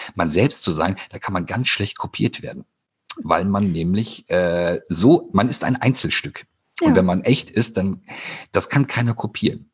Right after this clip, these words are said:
Speaker 1: Genauso wie ich dich nicht kopieren kann. Äh, und das ist toll. Da, da
Speaker 2: Ja.
Speaker 1: gibt's, da gibt's auch keine Seite zum Runterladen. So Flo-Texte, Flo-Ideen, Gedan-,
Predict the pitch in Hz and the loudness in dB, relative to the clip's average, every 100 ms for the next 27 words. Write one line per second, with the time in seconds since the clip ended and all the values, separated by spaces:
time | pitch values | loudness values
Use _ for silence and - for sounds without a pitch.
0 | - 90 104 104 135 - 90 85 - 85 | -4 0 2 2 0 0 0 -2 -2 -6
1 | 80 78 78 98 151 190 - 95 95 95 | -4 -4 -2 -2 -2 -6 -4 -2 2 2
2 | 95 98 _ - - - _ _ 90 90 | 0 -6 _ -20 -20 -20 _ _ -2 0
3 | - - 127 151 143 - 82 80 - 277 | 2 2 2 2 0 -4 -4 -4 2 2
4 | 226 - - - 82 80 85 - 90 85 | 4 2 -2 0 -4 -2 -4 0 0 0
5 | 78 80 92 - 95 123 - 98 78 78 | 0 0 -2 -2 2 2 2 0 0 0
6 | 78 76 - - 85 78 - - 90 110 | -4 -12 -14 -8 -4 -4 -6 -2 -2 0
7 | 110 110 - 98 - 90 98 85 85 98 | -2 0 0 -2 0 -2 0 -2 -2 -2
8 | 95 85 | -2 -4